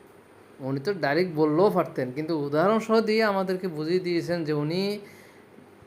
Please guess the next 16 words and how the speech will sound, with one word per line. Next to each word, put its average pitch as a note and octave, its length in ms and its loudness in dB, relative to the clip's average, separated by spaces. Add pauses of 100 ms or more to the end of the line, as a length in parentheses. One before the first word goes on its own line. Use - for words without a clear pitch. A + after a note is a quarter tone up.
(160)
কীভাবে G3 360 4
দান D3 260 2
করেন। A#2 400 -6
দে-, D3 100 -6
আব-, D3+ 340 -4
আমাদের F3+ 320 0
চোখের G3 320 0
সামনে F#3+ 380 2
দেখাই C#3+ 320 0
দিচ্ছে, C3 260 -4
একটা D3+ 220 -2
শস্যকণা F3+ 640 -6
গুণে F#3 220 -4
সাতশো E3 440 -8
কণা F3 220 -2
প-, E3 300 -2